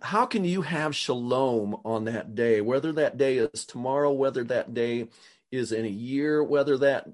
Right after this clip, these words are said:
that, that day that you die is in a hundred years? I want you to consider the idea of completeness and wholeness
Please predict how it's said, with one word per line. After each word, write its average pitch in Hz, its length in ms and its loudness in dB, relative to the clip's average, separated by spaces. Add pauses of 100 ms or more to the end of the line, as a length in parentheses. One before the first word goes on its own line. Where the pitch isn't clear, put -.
that, 123 360 -2 (160)
that 104 300 -4
day 139 240 2
that 143 160 -4
you 123 100 -2
die 131 500 4
is 117 540 -2 (300)
in 131 180 2
a 120 100 -2
hundred 135 460 -2
years? 78 640 -12 (2500)
I 135 60 0
want 175 200 2
you 160 80 2
to 147 80 0
consider 117 800 2 (240)
the 131 120 0
idea 131 300 4
of 113 140 -2
completeness 139 920 -4
and 117 160 -2
wholeness 117 800 0